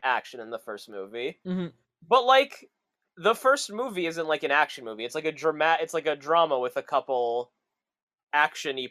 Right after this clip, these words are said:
Speaker 1: parts.
Speaker 2: Yeah.
Speaker 1: As things have escalated.
Speaker 2: Yeah.
Speaker 1: This is, like, full-blown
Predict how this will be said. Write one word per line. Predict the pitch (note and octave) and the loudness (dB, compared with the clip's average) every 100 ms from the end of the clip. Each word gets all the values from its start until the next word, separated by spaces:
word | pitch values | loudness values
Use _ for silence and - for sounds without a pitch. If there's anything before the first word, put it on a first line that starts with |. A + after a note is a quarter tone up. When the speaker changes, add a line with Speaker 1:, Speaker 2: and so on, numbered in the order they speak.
| - | -4
Speaker 1:
parts. | C3+ G#2 G#2+ - - - _ | -4 -4 -8 -16 -18 -20 _
Speaker 2:
Yeah. | D3 C#3+ B2 - | -10 -8 -10 -14
Speaker 1:
As | C#3+ | -18
things | - D#3+ D3 | -4 -4 -4
have | E3 | -8
escalated. | C3+ C#3 - B2+ G#2 G#2 A2 C#3+ A#3 - _ _ _ _ _ _ | -6 -6 -6 -10 -10 -10 -4 -4 -6 -14 _ _ _ _ _ _
Speaker 2:
Yeah. | E3+ D3 | -8 -4
Speaker 1:
This | B3+ - | -4 -4
is, | B3 F#3 | -6 0
like, | E3+ C#3+ C3+ - - _ _ _ _ _ _ _ _ _ | 4 4 4 -4 -20 _ _ _ _ _ _ _ _ _
full-blown | - - F#3+ G3 F3+ E3 E3+ E3 E3 D#3+ D#3 D3 | -20 2 4 4 2 2 4 4 4 0 -4 -14